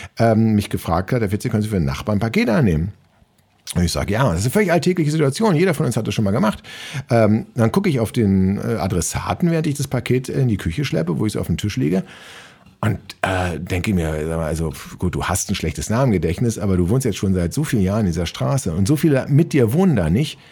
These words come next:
Aber der Name sagt dir nun mal gar nichts. Wer, wer soll denn das sein? Und dann denke ich, alles klar. Ähm, normale Menschen würden, und normal heißt ja nur, also Menschen, die nicht wie ich schreiben, äh, und nicht so paranoid sind, die würden sagen, „Warten wir mal ab, wer da kommt.“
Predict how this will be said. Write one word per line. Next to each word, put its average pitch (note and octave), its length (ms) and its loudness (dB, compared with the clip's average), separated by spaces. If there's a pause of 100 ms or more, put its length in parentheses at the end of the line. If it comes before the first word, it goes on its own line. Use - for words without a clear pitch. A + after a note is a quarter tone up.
(160)
Aber F2+ 180 2
der A2+ 220 2
Name F3 300 2
sagt C3 180 0
dir C#3+ 60 2
nun B2+ 80 0
mal A2 100 2
gar C2 220 -4
nichts. - 320 -14 (560)
Wer, - 200 -2
wer D#2 120 -2
soll D#2 160 -2
denn D#2 140 0
das C3+ 240 0
sein? - 360 -4 (460)
Und F2+ 120 0
dann G2+ 140 4
denke C3 180 2
ich, A2+ 140 -4
alles C#3+ 240 -2
klar. F#2 360 -4 (420)
Ähm, E2+ 400 2
normale A2 380 4
Menschen C#3 360 2
würden, C#3+ 240 2
und G#2 140 0
normal F#2 360 2
heißt G2+ 220 -2
ja F#2+ 100 2
nur, F#2 220 2
also F2+ 260 0
Menschen, F#2 340 0
die E2+ 120 2
nicht G#2+ 420 2
wie F#2 120 2
ich G#2 220 -2
schreiben, G#2+ 600 2 (320)
äh, A2 200 4
und G2+ 160 2
nicht B2+ 140 2
so A#2 80 0
paranoid F2+ 560 2
sind, G#2 180 2 (240)
die G2 100 2
würden A2 180 6
sagen, G#2 220 4
„Warten G2+ 180 2
wir B2 60 2
mal G#2+ 120 4
ab, G#2+ 100 0
wer B2 80 2
da C3+ 80 2
kommt.“ G3 300 2